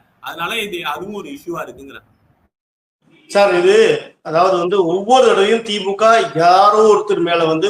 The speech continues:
Speaker 2: பழிய போட்டு தப்பிக்க தான் பார்ப்பாங்க, புரியுதுங்களா? போன தடவை மிக்ஜாம் புயல் அப்ப என்ன சொன்னாங்க, இந்த மத்திய அரசாங்கம் வந்து எங்களுக்கு வந்து ச-,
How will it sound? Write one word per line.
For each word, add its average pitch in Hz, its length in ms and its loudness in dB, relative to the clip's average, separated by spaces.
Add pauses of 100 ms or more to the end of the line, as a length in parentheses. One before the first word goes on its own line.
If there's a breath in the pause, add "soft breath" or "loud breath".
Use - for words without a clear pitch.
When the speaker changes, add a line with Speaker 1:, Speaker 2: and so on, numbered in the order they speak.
Speaker 2:
பழிய 185 300 2
போட்டு 165 220 -4
தப்பிக்க 165 300 -8
தான் 165 200 -4
பார்ப்பாங்க, 139 280 -6 (100)
புரியுதுங்களா? 165 440 0 (360 loud breath)
போன 190 180 2
தடவை 233 180 4
மிக்ஜாம் 233 400 2
புயல் 196 200 2
அப்ப 190 120 0
என்ன 175 140 2
சொன்னாங்க, 156 340 0 (480)
இந்த 196 160 0 (220)
மத்திய 185 320 2
அரசாங்கம் 202 380 2
வந்து 175 180 0
எங்களுக்கு 180 300 0
வந்து 202 160 -2
ச-, 147 360 -4